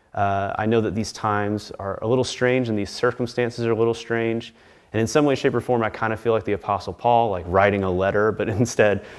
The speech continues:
a video letter to you, uh, during this time period. And, and I, I just hope that it still reaches you, uh, successfully. So let's just pray together and just be encouraged before we dive into the Word.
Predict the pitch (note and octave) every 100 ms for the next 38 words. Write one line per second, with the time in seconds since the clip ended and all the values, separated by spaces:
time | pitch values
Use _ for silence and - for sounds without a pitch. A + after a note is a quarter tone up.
0 | - C3+ C#3+ D#3+ D#3 D3 C3+ C3 C3+ C3
1 | - C#3 C#3+ C#3+ C#3+ D3+ - - - -
2 | B2+ B2 B2 C3 C3 B2+ - - B2 B2+
3 | C#3 C#3 D3 B2 E2+ A#2 A#2 - A2 A2+
4 | - - A#2+ A2+ A2+ G#2 A#2+ A#2 - A#2+
5 | A2 B2+ - B2 B2 B2 A#2+ - G#2 -
6 | A2 - A2+ - G#2+ G#2+ A2 - - -
7 | - - - C#3+ B2+ F#3+ - F3 - D3
8 | D3+ C#3+ C#3 C#3+ B2+ A2+ A2 A#2 A2 -
9 | A2+ A2 G2 - G#2 G2+ F#2 G2 G#2 F#2+
10 | - - - -